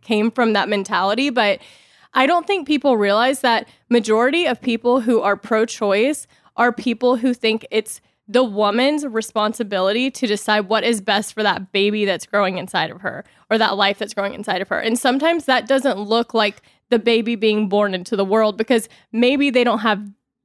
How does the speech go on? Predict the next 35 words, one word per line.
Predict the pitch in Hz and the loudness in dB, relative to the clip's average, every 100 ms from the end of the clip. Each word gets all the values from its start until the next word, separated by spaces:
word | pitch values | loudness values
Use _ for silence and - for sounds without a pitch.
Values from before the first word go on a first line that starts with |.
| _ _ _ - | _ _ _ -4
the | 240 | -2
ability | - 202 233 247 240 214 | -2 0 2 2 2 -2
to | - | -6
take | 214 226 | -4 -4
care | - 233 | 0 2
of | 233 | 4
it | 208 185 | 2 -2
past | - - 208 202 202 | -4 0 0 -2 -6
birth. | 220 240 196 196 - _ _ _ - | 0 2 2 0 -6 _ _ _ 0
And | 254 | 2
maybe | 262 269 285 | 4 4 2
they | 269 | 2
don't | 269 - | 2 0
have | - 247 240 247 226 208 | -2 2 2 2 -2 -2
the | 240 233 214 208 - _ _ | 0 2 2 0 -6 _ _
will, | 220 202 240 285 220 | -16 0 2 4 4
or | 226 | 4
maybe | 269 285 | 4 4
they | 302 | 2
have | 302 269 | 2 2
other | 262 269 254 | 2 2 0
children | - 262 277 226 | 2 2 4 2
and | 208 | 2
they | 208 | 2
know | 214 | 2
how | 240 233 | 2 0
hard | - 247 262 | 2 2 2
it | 220 | 2
is | 165 196 | 0 2
or | 220 | 2
know | 247 | 2
how | 247 247 | 2 2
hard | 247 226 - | 2 -2 -2
pregnancy | 262 285 311 - 220 208 | -2 0 0 -4 -2 2
is. | 196 202 214 | 2 0 -4